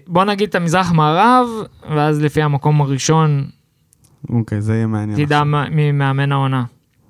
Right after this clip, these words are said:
Speaker 1: מזרח או מערב?
Speaker 2: מזרח.
Speaker 1: מזרח, סבבה.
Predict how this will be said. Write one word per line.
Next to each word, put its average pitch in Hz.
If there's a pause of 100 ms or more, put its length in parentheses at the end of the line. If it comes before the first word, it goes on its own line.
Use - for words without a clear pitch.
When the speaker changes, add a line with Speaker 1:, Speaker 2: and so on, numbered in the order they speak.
(1700)
Speaker 1:
מזרח 135
או 160
מערב? 147
Speaker 2:
מזרח. 120
Speaker 1:
מזרח, 151 (300)
סבבה. 131